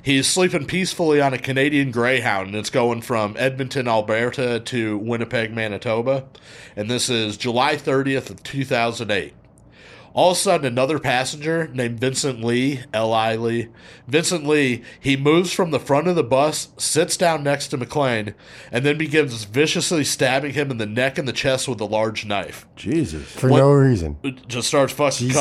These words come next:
Speaker 1: cutting him up.
Speaker 3: fuck. <laughs>
Speaker 1: When the bus driver pulled to the side of the road to let the other passengers out, Lee decapitated McLean and displayed his head to the passengers as they watched horrified from the side of the road.
Speaker 2: God.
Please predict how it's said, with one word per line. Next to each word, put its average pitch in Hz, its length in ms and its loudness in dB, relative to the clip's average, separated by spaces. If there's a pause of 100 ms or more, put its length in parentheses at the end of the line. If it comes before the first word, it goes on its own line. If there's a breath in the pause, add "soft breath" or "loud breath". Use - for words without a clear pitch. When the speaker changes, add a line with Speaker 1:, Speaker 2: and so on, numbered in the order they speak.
(120)
Speaker 1:
cutting 143 80 -2
him 143 40 4
up. 123 300 0
Speaker 3:
fuck. - 260 -4
<laughs> - 40 -16
Speaker 1:
When 156 200 2
the 151 100 0
bus 165 280 2
driver 180 400 2
pulled 160 300 0
to 151 80 -2
the 131 100 0
side 151 220 2
of 147 40 0
the 135 60 -4
road 143 220 2
to 143 60 2
let 131 200 2
the 127 120 0
other 131 180 2
passengers 135 560 -4
out, 139 320 0 (240 loud breath)
Lee 151 240 2
decapitated 156 920 0
McLean 127 560 0
and 117 160 -4
displayed 139 440 0
his 156 140 -2
head 147 200 0
to 143 80 -2
the 117 100 -4
passengers 135 720 -2
as 131 140 0
they 127 100 2
watched 123 420 0
horrified 131 600 2
from 117 160 -4
the 104 60 -4
side 127 300 0
of 123 60 -6
the 110 80 -6
road. 123 320 2
Speaker 2:
God. 104 260 -2